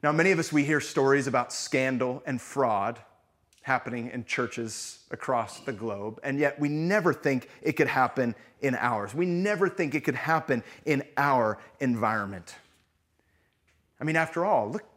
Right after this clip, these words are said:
at these religious people. They've got their holy garb on, they've got their Bibles, they're wearing bracelets that are Christian. I mean, how could anything possibly go wrong? Yet remember, the major opponents of Jesus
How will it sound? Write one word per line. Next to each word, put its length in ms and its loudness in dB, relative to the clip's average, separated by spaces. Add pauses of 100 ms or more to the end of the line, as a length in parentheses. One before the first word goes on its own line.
(120)
at 100 -8
these 300 -2
religious 380 -2
people. 480 -6
They've 200 -2
got 160 2
their 140 2
holy 320 2
garb 460 2
on, 180 0
they've 180 -2
got 160 2
their 120 0
Bibles, 600 2
they're 140 4
wearing 360 2
bracelets 800 2
that 120 0
are 80 -2
Christian. 600 2
I 60 4
mean, 140 2 (160)
how 140 4
could 240 2
anything 500 4
possibly 560 2
go 220 4
wrong? 400 0 (180)
Yet 220 0
remember, 560 -2 (880)
the 80 0
major 400 4
opponents 460 0
of 80 -6
Jesus 640 -4